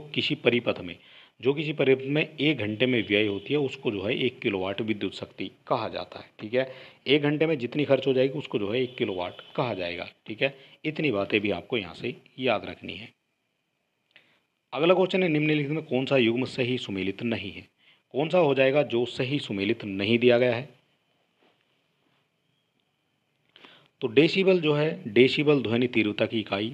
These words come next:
बिल्कुल करेक्ट यहाँ पर ये हो जाता है। हॉर्स पावर जिसको एचपी कहा जाता है ये शक्ति की इकाई हो जाती है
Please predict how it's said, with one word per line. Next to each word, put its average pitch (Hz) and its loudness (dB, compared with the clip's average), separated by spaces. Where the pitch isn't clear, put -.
बिल्कुल 107 -2
करेक्ट 104 -2
यहाँ 95 -8
पर 98 -6
ये 92 -2
हो 120 -2
जाता 90 -10
है। - -16
हॉर्स 139 4
पावर 156 4
जिसको 123 0
एचपी 110 0
कहा 123 2
जाता 123 0
है - 2
ये 113 0
शक्ति - -10
की 110 -4
इकाई 107 -2
हो 107 -4
जाती 110 -6
है 120 -12